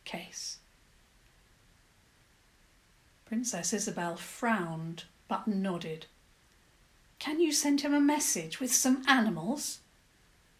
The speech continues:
"Of course," Harriet the Hare said. Just then, Princess Maureen, on her horse Strawberry, rode into the courtyard, and she dismounted with a grin, and the two girls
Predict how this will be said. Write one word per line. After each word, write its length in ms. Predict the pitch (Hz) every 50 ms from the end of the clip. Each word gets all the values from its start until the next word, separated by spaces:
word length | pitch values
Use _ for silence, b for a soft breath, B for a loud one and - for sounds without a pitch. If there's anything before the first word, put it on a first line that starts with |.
| _ _ _ _ _ _ _ _ _ _ _ _ -
"Of 280 | 285 285 - - - -
course," 680 | - - - 170 160 151 - - - - - - - - - _ _ _ _ _ -
Harriet 440 | - 185 175 165 170 170 - - -
the 140 | 226 214 -
Hare 220 | 185 175 170 165
said. 380 | - - - 185 170 170 170 - - _ _ _ _ _ _ _ _ _ _ _ _ b b b b b b b b b _
Just 360 | - 392 403 403 - - -
then, 300 | - 160 156 165 190 220 - -
Princess 500 | - 240 233 - - - 220 226 - -
Maureen, 640 | 226 226 254 262 233 185 170 165 170 190 233 262 -
on 180 | - 214 190 175
her 160 | 175 175 175
horse 280 | 175 - 208 190 190 -
Strawberry, 800 | - - - - - 233 233 214 - 165 160 165 196 214 B B B B B
rode 320 | B 233 240 240 247 254 247
into 220 | 247 240 233 -
the 80 | 262 254
courtyard, 640 | 247 - 247 220 214 220 - 185 175 175 175 185 - - _ _ _ _ _ _ -
and 240 | - 185 180 180 175
she 200 | 175 - 208 175
dismounted 760 | - - 214 220 - - 226 208 196 202 220 220 240 254 240
with 140 | 254 247 240
a 60 | 262
grin, 440 | 233 - 208 185 165 156 156 160 160 B B B B B B B
and 220 | B 185 185 175 -
the 100 | 196 185
two 460 | 185 - - - - 285 277 277 254
girls 500 | 254 240 190 185 180 180 180 180 - -